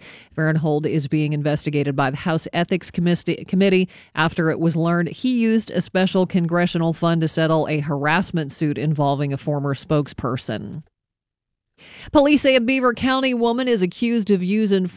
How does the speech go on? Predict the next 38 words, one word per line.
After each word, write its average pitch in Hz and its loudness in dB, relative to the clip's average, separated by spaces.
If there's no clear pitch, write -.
using 185 0
fortune 269 -2
telling 156 0
to 160 -4
trick - -4
people 180 2
into 165 2
giving 160 0
her 180 0
thousands 180 0
of 139 -2
dollars. 151 0
Investigators 156 0
say 151 0
twenty-seven-year-old 165 0
Sophie 196 0
Mills 175 2
is 147 0
accused 185 -2
of 156 -2
taking 151 -2
two 269 -4
hundred 214 0
bucks 185 0
from 165 -2
one 180 0
victim 165 0
for 151 -4
a 139 0
tarot 208 0
card 180 0
reading 170 0
and 160 0
three-day 196 2
soap - -2
and 170 -2
candle 262 -2
cleanse. 151 0